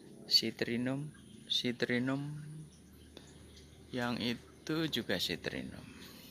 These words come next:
Wah, masih tidur nih si boy. Jadi banyak bergelantungan begitu. Ini juga ada Vanda masih dalam perawatan dari Sulawesi,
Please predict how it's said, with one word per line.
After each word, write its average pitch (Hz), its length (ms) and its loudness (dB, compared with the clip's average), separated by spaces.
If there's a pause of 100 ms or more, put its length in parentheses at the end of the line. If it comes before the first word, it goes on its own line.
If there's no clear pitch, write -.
(1600)
Wah, 175 200 12 (280)
masih - 240 2
tidur 120 480 6
nih 95 160 -2
si 90 80 -4
boy. 82 160 2 (1120)
Jadi 113 160 8
banyak 113 320 12
bergelantungan 113 1120 8
begitu. 117 480 2 (1900)
Ini 95 160 -6
juga 98 320 4
ada 107 240 0
Vanda 113 560 4
masih 113 320 -2
dalam 101 240 0
perawatan 101 720 2
dari 104 240 -2
Sulawesi, 110 720 -2